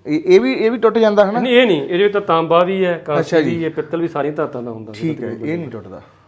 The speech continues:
Speaker 2: ਹਾਂ, ਇਹ ਲੋਕ ਅੱਗੇ ਇਹਨਾਂ ਚ ਦੁੱਧ ਚ ਲਾ ਕੇ ਪੀਂਦੇ ਸੀ ਇਹਨਾਂ ਦੇ ਵਿੱਚ।
Speaker 1: ਠੀਕ ਆ ਬਾਈ,
Speaker 2: ਹਾਂ।
Speaker 1: ਠੀਕ ਆ। ਬਾਕੀ ਆ ਕੁਛ ਫੋਟੋ ਵੀ ਇਕੱਠੀਆਂ ਕਰਕੇ
Speaker 2: ਹਾਂ, ਉਹ
Speaker 1: ਰੱਖੀਆਂ।
Speaker 2: ਜਿਹੜੀਆਂ ਚੀਜ਼ਾਂ ਆਪਾਂ ਮਤਲਬ ਨਹੀਂ ਲਿਆ ਸਕਦੇ ਜਿਵੇਂ,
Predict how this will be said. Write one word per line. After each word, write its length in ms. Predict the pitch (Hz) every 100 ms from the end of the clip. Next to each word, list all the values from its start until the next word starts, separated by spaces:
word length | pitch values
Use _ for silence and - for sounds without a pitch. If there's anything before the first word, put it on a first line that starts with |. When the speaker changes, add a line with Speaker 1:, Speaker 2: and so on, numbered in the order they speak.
| -
Speaker 2:
ਹਾਂ, 200 | 113 120
ਇਹ 120 | 156
ਲੋਕ 220 | 160 151
ਅੱਗੇ 220 | 151 156
ਇਹਨਾਂ 140 | 156 160
ਚ 40 |
ਦੁੱਧ 260 | 147 135 139
ਚ 80 | 147
ਲਾ 240 | 135 135
ਕੇ 100 | 160
ਪੀਂਦੇ 320 | 151 131 131
ਸੀ 60 | 127
ਇਹਨਾਂ 160 | 139
ਦੇ 60 | 143
ਵਿੱਚ। 260 | 135 - 170 _ _ _ _
Speaker 1:
ਠੀਕ 300 | - 131 110
ਆ 60 | 104
ਬਾਈ, 160 | 95
Speaker 2:
ਹਾਂ। 60 | 117
Speaker 1:
ਠੀਕ 340 | 110 92 107
ਆ। 40 | - _ _ _ _ _ _ _ _ _ -
ਬਾਕੀ 280 | 139 139 180
ਆ 80 | 170
ਕੁਛ 220 | - 156
ਫੋਟੋ 460 | 156 139 139 175 175
ਵੀ 80 |
ਇਕੱਠੀਆਂ 360 | 175 147 139 131
ਕਰਕੇ 420 | 127 123 120 120 120 _ _ _ -
Speaker 2:
ਹਾਂ, 140 | 170
ਉਹ 60 | 196
Speaker 1:
ਰੱਖੀਆਂ। 140 | 226
Speaker 2:
ਜਿਹੜੀਆਂ 240 | 185 196 233
ਚੀਜ਼ਾਂ 260 | 220 214
ਆਪਾਂ 260 | 190 202 208
ਮਤਲਬ 220 | 202 202
ਨਹੀਂ 220 | 185 202
ਲਿਆ 180 | 214 208
ਸਕਦੇ 300 | 175 156 165
ਜਿਵੇਂ, 280 | 160 165